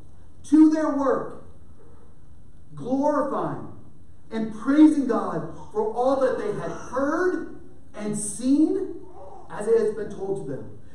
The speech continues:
They experienced the hearing of the good news, and there was excitement, there was joy, there's wonder.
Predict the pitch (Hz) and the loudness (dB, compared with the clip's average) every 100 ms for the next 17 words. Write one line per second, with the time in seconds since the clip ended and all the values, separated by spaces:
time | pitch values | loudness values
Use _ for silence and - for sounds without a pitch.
0 | - 165 240 285 330 330 - - - 214 | -8 2 4 6 4 2 -2 -6 -10 -10
1 | - - - 277 285 247 180 165 165 - | -10 -12 -2 2 4 2 0 -2 -4 -10
2 | - 214 208 - 285 311 302 - 170 160 | -6 -4 -4 2 6 6 6 2 0 -2
3 | - - 214 214 - 254 294 - 247 233 | -4 -8 -6 -4 -2 -2 -2 -4 -6 -2
4 | 185 143 - - - 226 240 233 233 233 | 0 0 -2 -10 -10 -6 2 4 4 2
5 | - - - - 294 294 - 196 190 - | -4 -8 -8 -6 -4 -2 -2 -4 -8 -4
6 | 247 247 - - - 302 294 262 - - | -2 0 -2 -4 2 4 6 6 4 0
7 | - 262 220 196 202 254 330 320 247 - | -4 -2 -2 -6 -4 -2 0 2 2 0
8 | - | -4